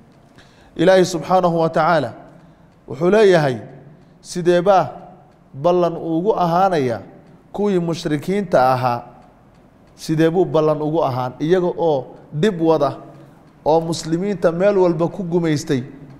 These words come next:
oo meel walba ku dhibaateeyey, sidee maanta oo xoog loo helay ballan ugu ahaan in la laayo mooyaane. Ilaa marka xataa laa takuuna fitna wa yakuuna diinu lillaah. Ilaa laga waayo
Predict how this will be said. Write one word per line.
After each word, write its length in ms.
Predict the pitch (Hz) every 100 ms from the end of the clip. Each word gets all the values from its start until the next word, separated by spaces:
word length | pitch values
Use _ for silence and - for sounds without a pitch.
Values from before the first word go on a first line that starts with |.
| -
oo 120 | 147
meel 240 | 165 208
walba 300 | 190 180 165
ku 160 | 165 233
dhibaateeyey, 760 | 185 180 165 160 160 143 131 117 - - -
sidee 320 | - 175 190
maanta 440 | 175 196 160 117 - - - - 160
oo 140 | 156
xoog 320 | 156 202 175
loo 200 | 160 175
helay 360 | 160 151 143 131 - - - -
ballan 320 | 139 156 151
ugu 240 | 143 151 151
ahaan 360 | 127 131 127 - -
in 80 | 170
la 80 | 160
laayo 340 | 151 151 165 170
mooyaane. 460 | 160 147 135 107 - - - - _ _ _ _ - - - - - -
Ilaa 260 | 151 165 185
marka 320 | 202 - 143
xataa 320 | 185 185 175
laa 140 | 175
takuuna 420 | 165 151 165 175 160
fitna 420 | 214 214 214 214 - - - -
wa 140 | 156
yakuuna 460 | 165 160 196 196 175
diinu 360 | 143 208 208
lillaah. 400 | 196 196 214 180 - - - - - - -
Ilaa 220 | 170 202
laga 240 | 190 196
waayo 360 | 208 180 175 180